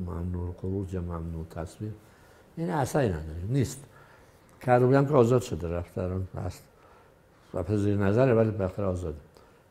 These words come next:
من از مصاحبه زدم شش ماه، یعنی شب، شاید شب عید به نظر من، شب عید هست برداشته بشه، به نظر. چون مقام معظم رهبری این هست رو به این معنا نمیخواد که اون هست. راجع به حوادث هشتاد و هشت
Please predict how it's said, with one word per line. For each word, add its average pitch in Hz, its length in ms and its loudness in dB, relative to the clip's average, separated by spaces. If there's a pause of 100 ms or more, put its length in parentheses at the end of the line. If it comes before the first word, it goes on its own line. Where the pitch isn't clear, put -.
(120)
من 143 80 -6
از 135 160 -6
مصاحبه 143 380 0
زدم 131 200 0
شش 117 300 -8
ماه، 113 200 -2
یعنی 92 180 -2
شب، 127 280 -6
شاید 120 240 -6
شب 87 260 -8
عید 95 180 -8
به 104 100 -4
نظر 95 260 -6
من، 82 200 -10 (680)
شب 107 320 -6
عید 113 220 -2 (220)
هست 104 220 -6
برداشته 78 440 -10
بشه، - 380 -16
به 113 80 -10
نظر. 95 180 -12 (1400)
چون 131 120 -6
مقام 120 280 2
معظم 113 340 2
رهبری 113 380 -2
این 151 140 -6
هست 143 280 -6
رو 123 60 -6
به 113 80 -4
این 110 100 -6
معنا 110 280 -6
نمیخواد 143 440 -6
که 131 60 -10
اون 131 100 -8
هست. 139 160 -8 (480)
راجع 143 120 -6
به 143 80 -2
حوادث 120 320 0
هشتاد 113 320 -2
و 107 80 2
هشت 143 260 0